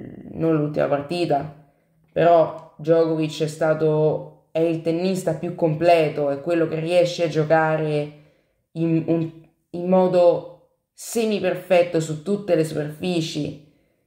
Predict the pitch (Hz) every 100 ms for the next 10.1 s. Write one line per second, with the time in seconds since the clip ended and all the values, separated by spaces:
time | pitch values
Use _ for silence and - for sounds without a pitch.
0 | _ _ _ - 151 151 170 170 156 165
1 | 165 160 185 170 170 160 185 185 175 165
2 | 165 175 175 165 170 175 165 165 156 -
3 | 202 202 170 170 170 160 165 180 175 160
4 | 160 151 143 143 160 156 143 135 151 -
5 | _ _ _ _ _ _ _ _ _ _
6 | - 190 202 196 185 175 175 190 208 190
7 | 170 165 165 160 151 170 196 175 180 165
8 | 175 190 185 175 170 160 175 175 151 156
9 | 185 180 151 151 143 147 139 131 - -